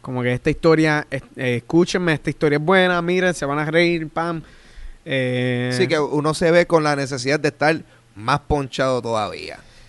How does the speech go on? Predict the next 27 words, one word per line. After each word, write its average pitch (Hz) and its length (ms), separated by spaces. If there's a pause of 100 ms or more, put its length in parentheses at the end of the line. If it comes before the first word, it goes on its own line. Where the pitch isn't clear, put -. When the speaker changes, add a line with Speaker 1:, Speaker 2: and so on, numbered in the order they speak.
(120)
Speaker 1:
Sí, - 340 (500)
más, 120 320
más 120 200
enfocado, 151 880
más 131 180
conectado 135 520
de 131 100
los 127 100
compañeros. 139 1120
Eh, 123 520
eso 151 180
es 160 60
algo 160 180
que 156 100
siempre 156 360
debe 151 100
estar 147 240
ahí, 165 180
pero, 123 560 (200)
pero 127 160
definitivamente 131 800
en 131 80
este 135 200
show 151 380
nos, 135 260
nos 127 220
retó, 127 320